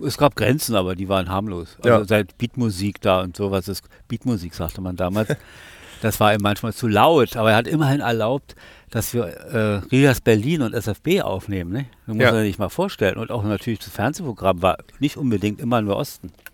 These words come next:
Speaker 2: Ja, das ist ja
Speaker 1: Das,
Speaker 2: das,
Speaker 1: und
Speaker 2: ich
Speaker 1: es
Speaker 2: glaub
Speaker 1: saßen wir zusammen und haben Filme angeguckt. Äh, Raumschiff Orion, man kennt keinen Menschen mehr mit Dietmar Schönherr als Commander
Speaker 2: Ich glaube, die Leute
Speaker 1: McLean.
Speaker 2: kennen eher Raumschiff Orion als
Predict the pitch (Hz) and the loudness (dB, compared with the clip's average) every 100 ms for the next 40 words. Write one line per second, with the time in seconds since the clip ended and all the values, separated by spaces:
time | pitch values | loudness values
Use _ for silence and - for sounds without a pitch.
0 | _ _ 131 117 - - 127 127 117 113 | _ _ 2 2 0 -8 -2 2 2 2
1 | 135 113 131 120 127 110 104 117 156 208 | 2 4 6 4 4 0 0 2 4 4
2 | 107 98 104 101 135 147 151 117 113 117 | 0 0 0 0 2 2 2 0 -2 -4
3 | 101 - - - - _ _ _ _ _ | -6 -8 -20 -20 -20 _ _ _ _ _
4 | - - - - - 101 110 117 - 127 | -20 -18 -18 -14 -6 -4 -4 -6 -4 -2
5 | 127 127 113 107 101 92 - 90 101 104 | 2 4 4 2 -2 -8 -16 -12 -10 -12
6 | 110 110 - 113 113 - 123 113 110 101 | -14 -20 -10 -4 -4 -2 -4 0 0 2
7 | 113 135 135 107 101 113 117 107 - 120 | 0 -2 -2 -2 -4 -6 -2 -2 0 -2
8 | 117 110 104 101 - 110 98 147 160 143 | 2 2 4 0 -2 -2 4 4 6 4
9 | 127 110 120 147 - 139 175 147 151 165 | 4 4 6 4 2 4 4 4 0 -4
10 | 156 - - - - 160 175 170 - 135 | -8 -10 -16 -12 -4 2 2 2 4 4
11 | 139 - | 4 0